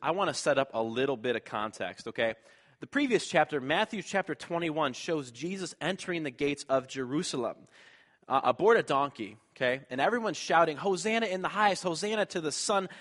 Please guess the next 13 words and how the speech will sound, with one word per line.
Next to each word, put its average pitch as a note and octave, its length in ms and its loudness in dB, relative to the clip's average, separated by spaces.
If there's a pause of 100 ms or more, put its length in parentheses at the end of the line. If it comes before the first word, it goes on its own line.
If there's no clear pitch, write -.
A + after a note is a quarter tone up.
(140)
of C3+ 220 2
David." D#3+ 500 0 (800)
Uh, B2+ 220 4
but D3+ 140 2
it's D3+ 180 0
not A3 280 2
really F3+ 280 2
all D#3 240 2
celebration C3+ 1040 2
when A#2 220 -4
Jesus B2 380 -8
enters A#2+ 360 -8
that, A2+ 220 -6